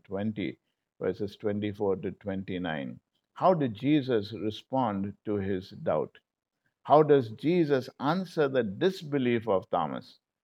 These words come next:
And what are common doubts and questions that people have about Jesus and Christianity?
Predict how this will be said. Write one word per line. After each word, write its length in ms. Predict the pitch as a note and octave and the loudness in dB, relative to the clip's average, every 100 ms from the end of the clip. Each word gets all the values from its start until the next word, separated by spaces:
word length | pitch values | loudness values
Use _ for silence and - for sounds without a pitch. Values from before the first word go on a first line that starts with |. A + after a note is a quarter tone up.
| _ - | _ -8
And 120 | G#2+ | 0
what 160 | A2 B2+ | 4 4
are 120 | A2+ | 4
common 420 | - A#2+ A#2+ A#2 | 4 2 2 2
doubts 320 | A2 A#2+ A#2+ | 4 4 4
and 180 | A#2+ A2 | 0 0
questions 520 | G#2+ C3+ C#3 C3 B2+ | 2 2 2 0 0
that 200 | A#2 A2 | 0 -2
people 320 | - B2 A#2 G#2+ | -4 -4 0 2
have 280 | A2+ B2 | 6 6
about 340 | B2 G#2+ G#2 G2 | 6 4 2 0
Jesus 420 | A2+ B2+ A#2+ A#2+ | -2 -2 -2 -2
and 220 | A2 A2 | -2 -2
Christianity? 760 | A2 G#2+ - B2 C#3+ D3 A2 - | -6 -8 -8 -2 0 0 -2 -6